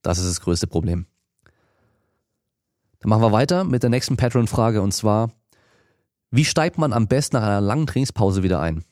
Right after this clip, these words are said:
Die Person hatte jetzt acht Wochen Pause gemacht wegen Weiz-, Weisheitszahn-O P. Ich sag mal so, es kommt halt drauf an, erstmal bist du ein Sportler und hast irgendwie bald Wettkämpfe,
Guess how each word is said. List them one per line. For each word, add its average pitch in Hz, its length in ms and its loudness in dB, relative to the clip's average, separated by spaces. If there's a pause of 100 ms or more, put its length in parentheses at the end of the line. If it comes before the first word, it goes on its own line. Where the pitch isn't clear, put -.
(340)
Die - 120 -20
Person 117 300 2
hatte 123 140 0
jetzt 107 200 -2
acht 113 200 -4
Wochen 117 200 2
Pause 127 300 0
gemacht 123 340 -2
wegen 110 360 0
Weiz-, 110 340 -2
Weisheitszahn-O 120 680 2
P. 120 220 0 (1700)
Ich 117 120 0
sag 135 80 2
mal 139 120 4
so, 135 80 4
es 123 80 0
kommt 143 180 2
halt 131 120 2
drauf 120 180 0
an, 131 120 0
erstmal 117 540 0
bist - 240 -2
du 110 60 0
ein 104 40 0
Sportler 123 460 2
und 110 120 2
hast 104 200 0
irgendwie 101 340 0
bald 90 280 -2
Wettkämpfe, 170 520 0